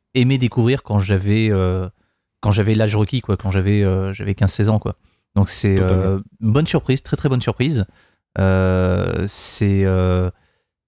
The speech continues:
Speaker 1: c-, ça fait partie de ces films de, de, de vampires des années quatre-vingts qui ont une espèce de petit truc, euh, très années quatre-vingts, quoi, très, très rétro, mais
Speaker 2: Ah,
Speaker 1: qui,
Speaker 2: le, le
Speaker 1: euh,
Speaker 2: film,
Speaker 1: même
Speaker 2: il
Speaker 1: s'il y a un côté un peu
Speaker 2: transpire
Speaker 1: kitschouille,
Speaker 2: les années quatre-vingts.
Speaker 1: euh, je
Speaker 2: Dès
Speaker 1: trouve ça
Speaker 2: l'intro, hein,
Speaker 1: fonc-,
Speaker 2: avec, euh, on
Speaker 1: ouais.
Speaker 2: parlait de saxophone tout à l'heure, Tim Capello sur la plage, là, en transpire, en train de jouer du saxophone.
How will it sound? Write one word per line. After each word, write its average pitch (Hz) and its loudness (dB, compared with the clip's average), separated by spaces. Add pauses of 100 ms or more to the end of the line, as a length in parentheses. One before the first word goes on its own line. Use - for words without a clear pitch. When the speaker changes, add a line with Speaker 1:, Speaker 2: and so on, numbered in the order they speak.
(180)
Speaker 1:
c-, - -4
ça - -2
fait 147 0
partie - -4
de - -4
ces - -2
films 131 0
de, 120 2
de, 113 0
de 110 0
vampires 120 -2
des 117 0
années 113 0
quatre-vingts 120 0
qui - -12
ont 110 2
une 104 2
espèce 113 -2
de 107 0
petit - -8
truc, - -2
euh, 95 2 (480)
très - 0
années 127 0
quatre-vingts, 117 0
quoi, 104 -2
très, 117 -2
très 123 -2
rétro, 127 0
mais 110 0
Speaker 2:
Ah, 95 -2
Speaker 1:
qui, 92 2
Speaker 2:
le, - 2
le 101 2
Speaker 1:
euh, 95 0
Speaker 2:
film, 98 0
Speaker 1:
même 113 0
Speaker 2:
il 101 0
Speaker 1:
s'il - -8
y 113 0
a - 2
un - 0
côté 127 0
un 147 2 (120)
peu 120 -4
Speaker 2:
transpire - 0
Speaker 1:
kitschouille, 127 -2
Speaker 2:
les 101 -2
années 101 2
quatre-vingts. 110 -2
Speaker 1:
euh, 92 -4
je 113 -4
Speaker 2:
Dès 117 2
Speaker 1:
trouve - 4
ça 123 4
Speaker 2:
l'intro, 139 2
hein, 131 2
Speaker 1:
fonc-, 117 0
Speaker 2:
avec, 107 -4
euh, 104 0
on 113 -2
Speaker 1:
ouais. 110 2
Speaker 2:
parlait 123 2
de 120 -8
saxophone 120 -2
tout - -4
à 120 2
l'heure, 135 -2
Tim 160 0
Capello 147 0
sur 135 -4
la 113 0
plage, 120 -2
là, 104 -2
en 104 -4
transpire, 117 -4
en - -2
train - -2
de 101 0
jouer 107 -2
du 101 -4
saxophone. 147 0